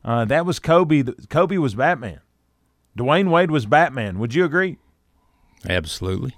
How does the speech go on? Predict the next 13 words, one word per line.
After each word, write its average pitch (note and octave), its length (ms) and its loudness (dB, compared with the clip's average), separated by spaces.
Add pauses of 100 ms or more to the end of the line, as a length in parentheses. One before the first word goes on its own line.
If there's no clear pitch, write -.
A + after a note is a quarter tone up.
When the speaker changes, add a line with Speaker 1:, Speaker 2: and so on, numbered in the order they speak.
(100)
Speaker 1:
What, F#3 340 2
so D#3 280 2
what F#3 200 4
you G3 80 0
got? D#3+ 280 6
Start F#3 260 6
bench F#3 260 -2
cut, E3+ 380 6 (500)
the A#2+ 120 -2
Pipmeister, C#3+ 920 4
the C3+ 200 -2
underpaid F#3+ 800 4
great E3 500 6